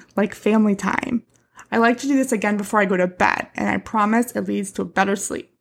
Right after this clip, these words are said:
And those are my top five tips for getting focused, staying focused, and starting to get your business and calendar more organized, which I promise will make a huge difference in not just how productive, but how effective you are in your business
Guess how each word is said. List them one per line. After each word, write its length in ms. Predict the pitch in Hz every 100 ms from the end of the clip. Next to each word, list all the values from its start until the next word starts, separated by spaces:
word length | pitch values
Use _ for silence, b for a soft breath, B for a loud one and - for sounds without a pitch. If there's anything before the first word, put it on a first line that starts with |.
| _ -
And 120 | 254
those 200 | 339 349
are 100 | 254
my 140 | 240
top 240 | 233 269 269
five 260 | 311 330
tips 320 | 285 220 -
for 160 | - 220
getting 260 | 220 226 277
focused, 640 | 233 208 208 214 - -
staying 460 | - - 226 277 302
focused, 680 | 220 202 208 208 196 - 220
and 100 | 196
starting 380 | - 202 240
to 100 | 262
get 160 | 254 226
your 140 | 226
business 360 | 196 202 214 220
and 120 | 240
calendar 360 | 220 202 196 196
more 240 | 196 202
organized, 720 | - 202 196 - - - - B B B
which 160 | - 214
I 120 | 196
promise 520 | 196 - 214 208 226
will 80 | 233
make 160 | 202 202
a 80 | 208
huge 300 | 220 214 196
difference 480 | 208 226 254 262
in 180 | - 202
not 240 | 202 233 -
just 160 | 277
how 140 | 254 226
productive, 920 | - 196 185 185 - 294 349 349 - _
but 120 | 233
how 160 | 208 208
effective 600 | 196 - 214 - 226 190
you 160 | 202 202
are 240 | 196 214 220
in 100 | 214
your 140 | 196
business 580 | 190 202 233 247 285